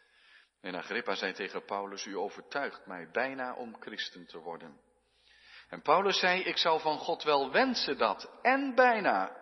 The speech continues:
en geheel, en niet alleen u, maar ook allen die vandaag naar mij luisteren zouden worden zoals ik ben, uitgezonderd deze boeien."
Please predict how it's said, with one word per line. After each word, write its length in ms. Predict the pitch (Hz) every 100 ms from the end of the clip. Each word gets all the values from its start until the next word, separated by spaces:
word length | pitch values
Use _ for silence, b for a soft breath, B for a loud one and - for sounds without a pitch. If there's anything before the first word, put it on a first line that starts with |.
| -
en 440 | 247 247 240 220
geheel, 520 | - 214 170 117 101 B B B -
en 100 | 127
niet 200 | 226 226
alleen 300 | 220 208 196
u, 380 | 254 254 127 B B B B B B -
maar 280 | 104 107 -
ook 300 | 98 - -
allen 340 | - 208 117 104
die 140 | 101
vandaag 460 | 110 95 104 95 -
naar 140 | 98
mij 180 | 95 90
luisteren 560 | 95 90 - - 90 90
zouden 420 | 95 85 85 85
worden 400 | 127 170 165 160
zoals 440 | 156 151 147 - -
ik 260 | 127 -
ben, 340 | 95 85 82 - -
uitgezonderd 1040 | 127 127 - - 104 104 113 117 113 -
deze 340 | 110 110 -
boeien." 440 | 101 90 87 85